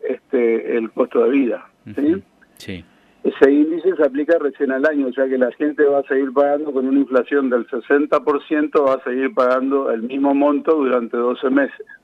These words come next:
Speaker 2: Ujú.
Speaker 1: El problema va a venir cuando venga el, el incremento, ¿no?
Speaker 2: Sí.
Speaker 1: Este, eh, los contratos que ya estaban vigentes,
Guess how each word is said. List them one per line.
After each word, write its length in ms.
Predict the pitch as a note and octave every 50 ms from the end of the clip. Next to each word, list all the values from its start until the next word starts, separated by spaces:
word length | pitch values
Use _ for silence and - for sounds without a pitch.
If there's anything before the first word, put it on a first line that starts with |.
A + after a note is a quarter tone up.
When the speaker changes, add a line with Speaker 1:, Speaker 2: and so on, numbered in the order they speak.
| _ _ _ -
Speaker 2:
Ujú. 400 | G#2 G2+ G2+ - G#2 G2 F#2 E2+ E2 _ _ _ _ _ _ _ _ _
Speaker 1:
El 300 | - A3+ B3 B3 A#3 -
problema 380 | - - B2+ E3+ C4 C#4 D#4 D#4+
va 160 | D#4+ D#4 C#4+
a 40 | C#4+
venir 160 | - D3 C#3+
cuando 240 | - - - C#3+ C#3
venga 320 | C3+ C3+ C3+ C3+ C3 B2
el, 140 | A#2 A2+ A2+
el 240 | - A#2+ A#2+ A#2 B2
incremento, 600 | B2 A2+ A#2+ A#2 A#2 B2+ C#3 C3+ B2 - - G#2+
¿no? 220 | G#2+ A2+ A#2+ C3+ - _ _ _ _ _ _ _ _ _ -
Speaker 2:
Sí. 280 | - G#2 F#2+ F2+ D#2+ D#2 _ _ _ _ _ _ _ _ -
Speaker 1:
Este, 920 | C3 B2 - - - - C3+ B2 A#2+ A#2+ A#2+ A#2+ A#2+ A#2+ B2 - - - _
eh, 300 | - C#3+ C3+ C3 C3 C3+
los 220 | C3+ C3+ C#3 C3+ -
contratos 400 | C#3 B2+ B2+ F#3+ E3+ E3+ F#3 E3+
que 100 | F3 D#3+
ya 100 | D#3 D#3
estaban 340 | C#3+ - E3+ E3 E3 E3 D#3+
vigentes, 640 | D3+ D3 - - F#3 F3+ D#3 C3+ - C3+ B2+ C#3